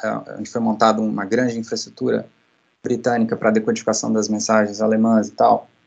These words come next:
e entre outras, é, aplicações, você tinha ali um contexto social muito interessante que, do, pro Turing, como um homossexual, inclusive,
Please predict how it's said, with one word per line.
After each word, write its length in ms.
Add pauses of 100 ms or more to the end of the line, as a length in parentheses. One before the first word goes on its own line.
(460)
e 180
entre 240
outras, 540
é, 440
aplicações, 720 (760)
você 320
tinha 340
ali 420
um 120
contexto 460
social 600
muito 300
interessante 720
que, 180 (380)
do, 240
pro 240
Turing, 500
como 300
um 40
homossexual, 920
inclusive, 600